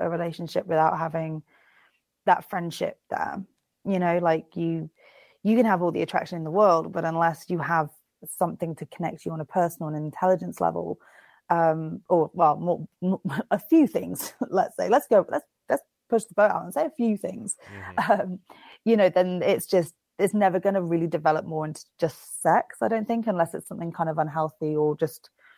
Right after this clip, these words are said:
Speaker 1: not right. Um,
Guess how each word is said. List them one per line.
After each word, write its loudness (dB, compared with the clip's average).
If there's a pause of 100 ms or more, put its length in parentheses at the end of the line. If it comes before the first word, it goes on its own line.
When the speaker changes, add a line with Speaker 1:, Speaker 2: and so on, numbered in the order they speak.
(180)
Speaker 1:
not 2
right. 0 (800)
Um, -2